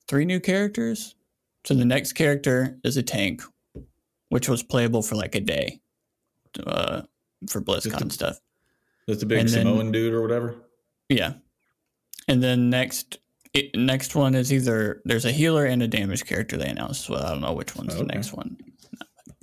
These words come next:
Speaker 1: A-, anyways, we want to welcome everybody to the Log On Games podcast. This is a weekly show in which our hosts discuss a variety of gaming news topics, from new games, big announcements,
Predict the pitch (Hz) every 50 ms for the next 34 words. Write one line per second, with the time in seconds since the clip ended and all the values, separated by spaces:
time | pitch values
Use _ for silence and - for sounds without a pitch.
0 | - - _ _ _ _ - - - _ _ _ _ - 180 - - 254 277 254
1 | 208 165 151 165 180 - - _ - - _ _ _ _ _ _ _ _ _ _
2 | _ _ _ _ _ _ _ _ _ - - - - _ _ - 156 180 202 208
3 | 190 - - - - 185 180 175 165 156 175 226 240 - - - - _ - -
4 | _ - 190 190 165 - 170 165 156 151 151 139 156 147 143 139 - 170 170 156
5 | 135 127 131 131 131 131 131 131 123 123 120 127 120 117 117 117 - - - -
6 | 131 127 123 120 120 - 156 147 156 185 226 214 - - - - - - - -
7 | - - - - 202 180 - 202 180 180 165 - 175 156 - 185 160 151 143 143
8 | 135 - 135 123 139 135 123 123 - - 120 - - - 117 113 - - 104 113
9 | 110 - 113 107 113 117 120 120 117 113 107 - 117 117 117 117 113 113 113 113
10 | 113 - - 127 117 117 - 120 - - - 123 120 143 165 165 175 170 156 151
11 | - 156 143 139 135 135 131 135 - - - -